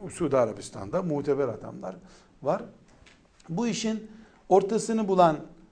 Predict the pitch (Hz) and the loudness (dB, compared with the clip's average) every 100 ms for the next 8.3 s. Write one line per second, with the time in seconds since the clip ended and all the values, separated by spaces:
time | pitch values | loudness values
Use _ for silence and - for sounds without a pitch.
0 | _ _ - 131 - 165 196 180 - - | _ _ -14 -12 -8 -2 -2 -2 -4 -4
1 | 139 190 139 98 - 127 120 120 151 151 | -4 -2 -4 -6 -10 -6 -4 -2 -4 -4
2 | 151 147 160 151 143 107 101 104 165 233 | -4 -4 0 2 2 0 -6 -8 -4 -2
3 | 170 180 175 - - _ _ 180 151 - | -2 -4 -12 -20 -20 _ _ -10 -8 -8
4 | - - - - - - 190 160 170 - | -10 -14 -18 -20 -20 -20 -12 -8 -6 -8
5 | - - _ _ - 165 175 165 165 165 | -16 -20 _ _ 0 4 4 4 2 -2
6 | 147 175 165 - - - 147 156 147 165 | -2 -2 -2 -8 -20 0 0 0 -6 -8
7 | - 156 151 156 151 151 135 156 143 147 | -6 -4 -2 -2 -2 0 2 2 2 -4
8 | 139 147 143 | -2 0 0